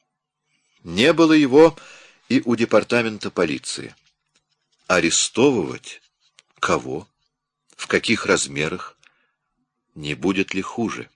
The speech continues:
До арестов устрашительно массовых ни у кого и мысль не доходила. Известных пять членов Петербургского комитета большевиков взяли всех потому, что они все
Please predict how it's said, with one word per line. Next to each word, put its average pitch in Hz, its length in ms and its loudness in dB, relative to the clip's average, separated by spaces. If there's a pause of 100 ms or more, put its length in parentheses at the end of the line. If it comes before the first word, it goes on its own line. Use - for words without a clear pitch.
(1200)
До 95 240 0
арестов 127 800 2
устрашительно 110 840 -2
массовых 117 680 0 (680)
ни 85 160 -2
у 104 120 4
кого 117 360 6
и 120 200 0
мысль 123 420 -4
не 78 140 -10
доходила. 65 580 -8 (1080)
Известных 92 640 -2
пять 117 220 2
членов 104 440 -2
Петербургского 101 720 -2
комитета 87 480 -4
большевиков 78 640 0 (600)
взяли 110 440 2
всех 127 420 0
потому, 113 520 0 (360)
что - 260 2
они 110 220 2
все 127 440 2